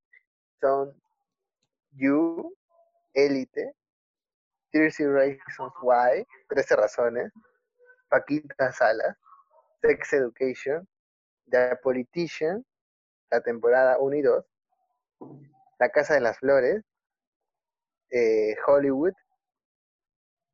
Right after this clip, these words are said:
ah, he visto las,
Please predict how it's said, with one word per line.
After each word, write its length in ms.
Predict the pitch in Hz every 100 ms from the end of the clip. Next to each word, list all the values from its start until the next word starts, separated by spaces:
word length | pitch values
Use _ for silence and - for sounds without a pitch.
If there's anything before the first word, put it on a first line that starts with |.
| _ _ -
ah, 840 | 123 120 120 117 110 110 107 107 -
he 120 | 131
visto 880 | 135 143 _ - 143 139 139 143 151 _ _ -
las, 280 | 127 120